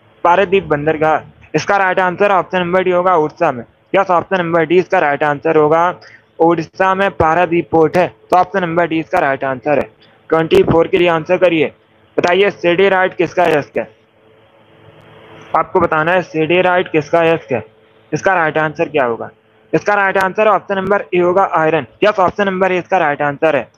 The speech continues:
एक लोहो अयस्क है सेडेराइट, तो option number ए इसका right answer है।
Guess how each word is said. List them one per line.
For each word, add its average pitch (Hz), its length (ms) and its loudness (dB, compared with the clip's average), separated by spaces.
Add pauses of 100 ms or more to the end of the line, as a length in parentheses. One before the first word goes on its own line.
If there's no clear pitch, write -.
(220)
एक 196 200 2
लोहो 185 440 2
अयस्क 147 500 0
है 170 140 0 (460)
सेडेराइट, 160 460 2 (180)
तो 165 60 2
option 185 240 0
number 175 240 -2
ए 170 80 -2
इसका 156 200 -4
right 135 240 -2
answer 123 360 -2
है। 113 80 -6